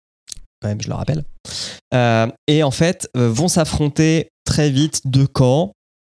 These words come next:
Euh, le camp du bien, donc des gens qui rêvent,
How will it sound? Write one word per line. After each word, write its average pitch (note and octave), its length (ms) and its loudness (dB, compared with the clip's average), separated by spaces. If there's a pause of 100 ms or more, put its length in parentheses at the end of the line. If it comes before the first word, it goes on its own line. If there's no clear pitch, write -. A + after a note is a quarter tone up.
(120)
Euh, G#2 240 2
le C#3 180 4
camp E3+ 280 2
du B2 180 0
bien, A2+ 560 0
donc G2+ 220 -4
des A2 160 2
gens B2+ 200 0
qui - 280 -4
rêvent, A2+ 300 0